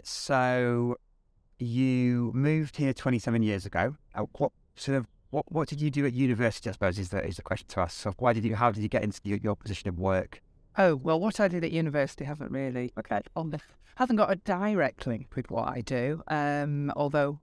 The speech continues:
Speaker 2: lots of my interests. So I did English and history at university. Richard did medicine.
Speaker 1: Okay.
Speaker 2: Um, so very, so with two very different things. Um, and I went into, um, line management.
Speaker 1: Right.
Speaker 2: Firstly, retail.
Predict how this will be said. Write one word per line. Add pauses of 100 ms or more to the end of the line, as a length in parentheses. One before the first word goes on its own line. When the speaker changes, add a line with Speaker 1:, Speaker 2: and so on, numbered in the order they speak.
(100)
Speaker 2:
lots
of
my
interests.
So
I
did
English
and
history (260)
at
university.
Richard
did
medicine. (140)
Speaker 1:
Okay. (100)
Speaker 2:
Um,
so
very, (120)
so
with
two
very
different
things. (640)
Um,
and
I
went
into, (320)
um, (360)
line
management. (360)
Speaker 1:
Right. (300)
Speaker 2:
Firstly,
retail.